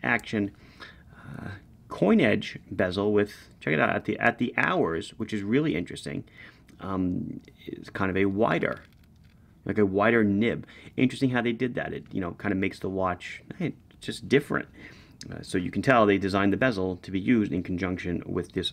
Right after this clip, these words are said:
sort of an insert. Uh, lume pip here. There is, uh, super lume on the dial and the hands. Let's see, uh, nice case back. They do a beautiful engraving on the back. Water resistant, one thousand feet, three hundred meters, sapphire crystal, Phoebus automatic.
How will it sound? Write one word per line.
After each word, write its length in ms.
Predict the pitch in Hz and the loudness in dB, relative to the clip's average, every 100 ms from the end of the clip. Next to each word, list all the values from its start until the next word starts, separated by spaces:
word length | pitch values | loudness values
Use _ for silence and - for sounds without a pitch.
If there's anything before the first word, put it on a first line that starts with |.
| - | -8
sort 240 | - 85 | -4 -4
of 60 | 85 | -4
an 80 | 82 | -2
insert. 440 | 90 85 87 - - - - - - | -2 -2 -4 -4 -8 -18 -20 -10 -4
Uh, 340 | 87 87 87 | -2 0 0
lume 340 | - 98 131 110 | 2 6 8 6
pip 280 | - 110 - | 4 0 0
here. 420 | 98 95 92 92 - - | 2 2 2 -2 -12 -6
There 180 | 87 87 | -4 -2
is, 460 | - 95 90 85 | 2 2 4 -2
uh, 320 | - 82 80 73 | -4 -2 -2 -4
super 360 | - 110 104 | 0 2 2
lume 360 | 95 92 92 - - - - - - | 2 0 -2 -6 -14 -20 -20 -20 -8
on 500 | 95 92 87 85 80 - | -2 0 2 2 0 -4
the 460 | 87 87 85 76 - - | -4 -2 -2 -4 -6 0
dial 420 | 92 90 82 78 | 2 2 -2 -4
and 240 | - 85 - | -4 -4 -4
the 220 | - - | -6 -8
hands. 920 | - - - - 110 101 98 95 - - - - - - - - | -8 -16 -2 2 4 4 4 2 -2 -12 -18 -14 -12 -12 -14 -8
Let's 180 | 165 - | -8 -8
see, 400 | - 269 285 - | -2 2 4 2
uh, 420 | - 98 104 104 | -4 -4 -2 -2
nice 240 | 101 101 - | 2 0 0
case 300 | - 92 - | 0 0 4
back. 300 | 101 107 - | 4 4 2
They 80 | |
do 140 | 87 85 | 0 -2
a 40 | |
beautiful 400 | 85 113 143 113 | 2 2 4 4
engraving 400 | 92 90 90 87 | 2 0 -4 -4
on 140 | 65 - | -6 -6
the 40 | |
back. 360 | 62 65 - - | -6 -6 -8 -4
Water 260 | 82 90 | 0 2
resistant, 640 | 82 82 - - - - - | 0 -2 -4 -2 0 -2 -4
one 160 | 71 | -6
thousand 360 | - - - - | -4 -6 -4 -2
feet, 200 | - - | 0 0
three 140 | - | 0
hundred 160 | - - | -2 2
meters, 260 | 107 107 - | 4 4 4
sapphire 440 | 90 - - - | 0 -2 -4 -6
crystal, 640 | - 151 - 131 127 120 107 | 2 2 4 6 8 8 4
Phoebus 340 | - 92 85 | 2 0 0
automatic. 680 | - 90 87 - 71 - - | 0 -2 0 -2 -4 -6 -12